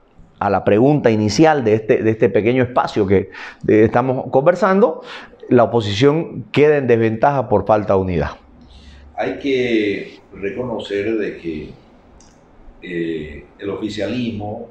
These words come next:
Speaker 2: el masismo, juega con todas las ventajas. Y es ahí donde, eh, hay que luchar, como muy bien dices, por sostener como sea los principios de un Estado de,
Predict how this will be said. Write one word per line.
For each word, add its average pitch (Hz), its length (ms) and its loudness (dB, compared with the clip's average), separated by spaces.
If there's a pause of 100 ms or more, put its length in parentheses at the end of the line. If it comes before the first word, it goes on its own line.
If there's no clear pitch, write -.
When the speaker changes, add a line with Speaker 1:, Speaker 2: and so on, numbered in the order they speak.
(140)
Speaker 2:
el 87 140 -14
masismo, 90 720 -12 (1040)
juega 123 260 2
con 101 140 -4
todas 110 240 0
las 101 100 -2
ventajas. - 560 -6 (880)
Y 117 160 -4
es 127 100 -4
ahí 123 280 -2
donde, 110 720 -2
eh, 82 420 -6 (260)
hay 107 140 -8
que 131 80 -6
luchar, 117 640 -6
como 82 200 -12
muy 98 180 -6
bien 104 240 -4
dices, 107 560 -8 (760)
por 104 220 -6
sostener 110 760 -6
como 95 320 -8
sea 92 380 -8
los 85 180 -8
principios 87 840 -12
de 85 120 -8
un 95 200 -12
Estado 87 520 -8
de, 76 160 -12